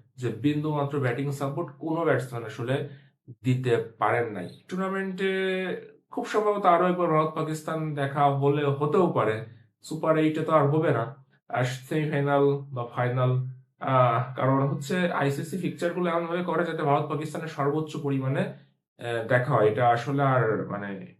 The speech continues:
আহ, হাইড করার কিচ্ছু নাই, এটা এখন ওপেন সিক্রেট, সবাই জানে যে একদম গ্রুপ পর্বে তাদেরকে রাখা হয়েছে যাতে পরবর্তীতে আরো একবার তাদের দেখা হয় এবং আইসিসি আরো ভালো পরিমাণে বাণিজ্য করতে পারে। আহ, hopefully,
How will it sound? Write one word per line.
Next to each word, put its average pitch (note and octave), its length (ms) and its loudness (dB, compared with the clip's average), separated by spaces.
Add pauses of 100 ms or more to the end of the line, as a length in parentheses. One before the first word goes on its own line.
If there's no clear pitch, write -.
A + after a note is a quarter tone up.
(140)
আহ, - 320 -14
হাইড E3 440 0
করার D#3+ 280 2
কিচ্ছু C#3 340 -4
নাই, D#3 280 -4 (240)
এটা F#3+ 240 0
এখন - 560 -4
ওপেন D#3 320 0
সিক্রেট, G#2 460 -4
সবাই C#3 320 4
জানে A2 280 -2 (400)
যে A#2+ 600 2
একদম B2+ 340 0
গ্রুপ D3 260 2
পর্বে D#3 260 2
তাদেরকে D3 260 0
রাখা C3+ 240 2
হয়েছে D3+ 520 -2 (440)
যাতে C3+ 220 0
পরবর্তীতে C3 520 2
আরো B2 260 2
একবার A#2 540 -4 (180)
তাদের B2+ 240 -2
দেখা B2+ 240 2
হয় D#3+ 140 -2
এবং C#3+ 240 -2
আইসিসি A2+ 380 -2
আরো A#2 460 -2
ভালো B2+ 280 2
পরিমাণে A2 380 -2
বাণিজ্য G#2 420 -2
করতে F#2+ 280 -6
পারে। G2+ 300 -4 (520)
আহ, E3 420 2
hopefully, G3 640 4